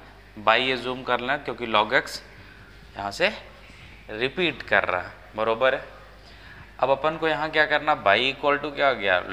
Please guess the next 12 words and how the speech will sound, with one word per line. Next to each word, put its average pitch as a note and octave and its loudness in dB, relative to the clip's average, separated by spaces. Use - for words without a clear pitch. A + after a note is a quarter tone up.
log A#2+ 6
x - 0
का A#2 6
power G#2+ 4
क्या, F#2+ 2
Bye। F2+ 2
Again, B2+ 2
taking B2+ -2
log B2 4
both A#2+ -2
side, B2+ 0
log G2+ 2